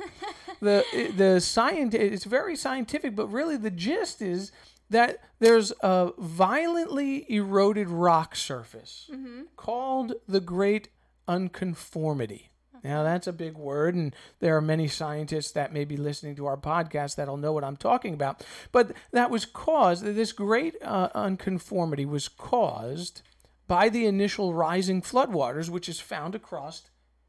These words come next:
Speaker 2: every continent.
Speaker 1: Yeah.
Speaker 2: There isn't one continent that this isn't found. And in this rock, we find rapidly buried and preserved graveyards of fossils of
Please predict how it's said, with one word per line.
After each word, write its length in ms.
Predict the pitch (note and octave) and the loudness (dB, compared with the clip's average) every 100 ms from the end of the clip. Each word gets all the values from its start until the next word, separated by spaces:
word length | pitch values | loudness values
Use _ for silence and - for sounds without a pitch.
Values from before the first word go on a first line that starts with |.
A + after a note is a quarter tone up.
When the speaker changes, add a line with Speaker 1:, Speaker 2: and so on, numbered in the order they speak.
| _ | _
Speaker 2:
every 320 | G3 G3 F#3 F3+ | -10 -10 -10 -16
continent. 540 | - F3 E3 B2 - _ | -16 -16 -16 -20 -20 _
Speaker 1:
Yeah. 200 | C4+ C4 C#4+ _ - | -18 -18 -20 _ -18
Speaker 2:
There 180 | E3 D#3+ | -10 -6
isn't 240 | E3 E3+ | -4 -4
one 200 | - G3+ | -2 -4
continent 580 | A3 A3+ G#3+ F3+ D3 C#3 | -2 -2 -4 -4 -8 -8
that 140 | D3+ D#3 | -10 -10
this 180 | D3+ | -10
isn't 260 | D#3 D3+ D3+ | -10 -10 -8
found. 380 | - F3+ C3+ C3+ _ - - - - | -4 -4 -4 -10 _ -20 -18 -4 0
And 120 | G#3 | 2
in 280 | A3 B3 D4+ | 2 0 2
this 240 | D#4+ C#4+ | 0 -2
rock, 600 | A3+ G3+ A3+ C#3+ B2+ E3+ - | -2 2 2 2 -4 -10 -8
we 180 | F#3 | -6
find 720 | F3 - A3 F3+ D#3 D#3+ E3 E3 | -6 -6 -4 0 0 0 0 0
rapidly 600 | F3 F#3 F#3+ A#3 A#3 A#3+ | 0 -2 -4 -6 -4 -6
buried 600 | F3+ D#3 C3+ B2+ C3+ E3 - - - _ - | -4 -2 -2 -2 -6 -8 -12 -20 -20 _ -6
and 220 | E3+ E3 | -4 -4
preserved 640 | D#3 E3 D3+ D#3+ D#3 D#3 | -6 -8 -4 -2 -2 -2
graveyards 920 | D#3 D#3+ E3 E3+ C#3 G#2 G#2+ A#2 B2+ - _ _ - | -6 -4 -2 -2 -4 -6 -8 -8 -10 -14 _ _ -6
of 160 | C#3 | -6
fossils 800 | - - D3+ C#3+ E3+ C#3+ C#3+ - _ _ _ - | -4 -2 -2 -4 -8 -10 -12 -16 _ _ _ -14
of 160 | C3+ | -14